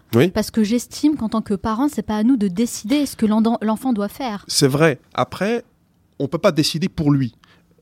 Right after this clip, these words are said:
Speaker 1: Mais on a quand même un rôle en tant que parent de l'encadrer et de l'accompagner vers ce qu'il veut faire.
Speaker 2: Mhm.
Speaker 1: C'est-à-dire qu'on
Speaker 2: De révéler son potentiel et ses talents.
Speaker 1: Oui. Et c'est-à-dire qu'à la maison, si on veut que, que, que quelqu'un, je sais pas, moi, lise des bouquins,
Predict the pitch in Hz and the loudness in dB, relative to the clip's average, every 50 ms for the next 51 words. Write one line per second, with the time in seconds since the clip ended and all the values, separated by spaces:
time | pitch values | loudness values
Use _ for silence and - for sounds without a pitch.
0 | _ _ - 135 139 156 175 208 254 262 - - 135 131 135 143 135 135 127 - | _ _ -4 -2 2 2 4 4 2 0 -2 -2 -2 0 2 2 0 0 -2 -2
1 | - 147 170 185 175 147 127 123 117 139 190 190 156 127 - - 135 - - - | -4 -2 0 0 0 0 2 4 4 6 6 6 4 0 -4 -6 -8 -8 -6 -4
2 | 143 131 123 160 208 247 220 120 110 107 113 127 127 127 123 135 180 - - - | -4 -2 0 0 -2 -2 -4 -10 -8 -4 -2 0 2 2 2 2 2 2 0 0
3 | 175 160 139 131 156 202 240 247 - - 139 120 127 123 143 165 - - - 160 | -2 0 0 0 0 -2 -2 -2 -2 -2 0 0 0 0 0 0 0 0 -2 -2
4 | - 165 180 202 180 151 139 - - - 156 135 120 131 135 - - - 110 95 | -2 -2 0 0 -2 -4 -4 -8 -6 -4 -4 -2 -2 -2 -4 -4 -4 -6 -8 -8
5 | - _ _ - 196 190 185 185 170 - - - 135 165 170 - - - 131 196 | -12 _ _ -12 -10 -8 -10 -10 -12 -8 -6 -4 -2 -2 -4 -4 -4 -2 0 2
6 | 226 214 233 240 226 240 233 269 - - 240 - 202 - 220 214 - - 262 254 | 2 4 4 4 4 4 4 2 2 0 0 0 0 -2 -2 -2 -2 0 0 0
7 | 240 220 - 233 - 233 214 208 180 170 165 - _ - 143 180 208 214 190 - | 0 0 -2 -4 -2 -2 -2 -4 -4 -6 -8 -8 _ 0 2 2 2 2 0 -4
8 | _ _ _ - _ - 110 113 - 147 - 156 151 160 190 - - 143 123 - | _ _ _ -20 _ -8 -6 -2 -2 2 2 2 2 2 0 0 0 0 -2 0
9 | - 127 131 135 131 131 139 139 165 220 214 - - - 127 120 113 123 123 120 | 0 0 2 2 2 2 2 2 2 2 0 0 -2 -2 -2 0 0 0 -2 -2
10 | - 120 - - - 127 117 120 123 117 104 - 113 104 - 120 104 - 156 143 | -6 -8 -8 -6 -4 -2 0 0 0 -2 -4 -6 -8 -6 -6 -6 -6 -4 -4 -6
11 | 120 101 - 104 - 147 151 123 107 104 101 101 117 113 107 101 104 101 107 104 | -6 -6 -10 -10 -8 -6 -6 -4 -4 -4 -4 -2 -2 -2 0 0 0 -2 -2 0
12 | - 196 214 214 | 2 2 2 2